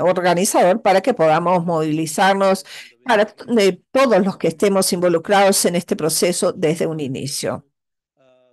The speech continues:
Claro, tenemos que tener la esperanza de que las cosas van a suceder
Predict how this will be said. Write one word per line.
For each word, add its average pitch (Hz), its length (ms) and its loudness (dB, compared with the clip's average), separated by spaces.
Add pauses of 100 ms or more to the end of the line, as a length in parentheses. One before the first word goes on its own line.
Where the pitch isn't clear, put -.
(160)
Claro, 170 520 0
tenemos 175 300 -4
que 180 480 0 (280)
tener 175 240 -2
la 240 60 4
esperanza 320 580 2
de 247 120 2
que 196 140 2
las 175 160 0
cosas 214 480 0
van 175 300 0
a 156 80 0
suceder 226 720 2